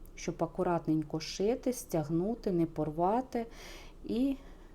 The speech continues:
далі все буде йти так, як, як, якби ви вишивали на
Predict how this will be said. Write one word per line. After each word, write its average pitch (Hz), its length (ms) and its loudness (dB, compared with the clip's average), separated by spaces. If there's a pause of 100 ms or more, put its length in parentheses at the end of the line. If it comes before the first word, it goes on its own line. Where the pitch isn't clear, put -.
(120)
далі 220 400 4
все 185 260 0
буде 170 300 2
йти 160 280 0
так, 175 300 -2
як, 156 200 -4
як, 151 260 -2 (320)
якби 165 280 4
ви 160 160 4
вишивали 156 680 2
на 156 380 2